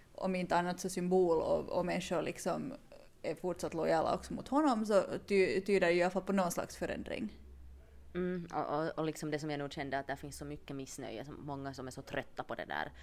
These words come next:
Speaker 2: på det där styret, och, och liksom att, att hur länge orkar de?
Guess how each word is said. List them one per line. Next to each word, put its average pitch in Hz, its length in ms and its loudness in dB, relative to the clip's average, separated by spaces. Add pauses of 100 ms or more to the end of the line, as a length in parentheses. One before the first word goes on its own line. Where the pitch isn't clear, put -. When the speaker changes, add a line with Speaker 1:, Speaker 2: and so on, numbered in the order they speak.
(420)
Speaker 2:
på 151 80 -2
det 135 80 0
där 120 100 -4
styret, - 540 -6 (440)
och, - 240 -4
och 143 180 2
liksom - 380 -8
att, - 420 -8
att - 260 -4
hur 139 60 -4
länge 131 260 -2
orkar - 340 -2
de? 131 240 -4